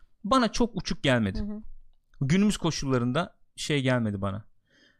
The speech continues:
Speaker 1: Ee, a, olmasa daha iyiydi elbette. Ama hani buraya kadar bile bu kadar içerik sunmuş olmaları bu oyuna, e, bence şeydi.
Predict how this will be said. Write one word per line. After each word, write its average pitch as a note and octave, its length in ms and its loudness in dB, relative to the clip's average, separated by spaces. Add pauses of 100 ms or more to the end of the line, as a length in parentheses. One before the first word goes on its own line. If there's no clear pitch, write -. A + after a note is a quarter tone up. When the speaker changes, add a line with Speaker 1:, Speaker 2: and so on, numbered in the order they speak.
(240)
Speaker 1:
Ee, C#3 460 6 (500)
a, C#3+ 140 2
olmasa G#3+ 560 4
daha A3 220 4
iyiydi B2 220 0
elbette. F#2 600 -4 (300)
Ama G3+ 180 4
hani G3 240 4
buraya C4 300 4
kadar D#3+ 380 2
bile C3+ 240 0
bu G#3 80 4
kadar G#3 260 2
içerik F3+ 340 -4
sunmuş C#3 340 -4
olmaları A#2 440 2
bu A#2 140 2
oyuna, C3+ 340 -4 (100)
e, C3 40 -6 (380)
bence C#3+ 320 -2
şeydi. B2 380 0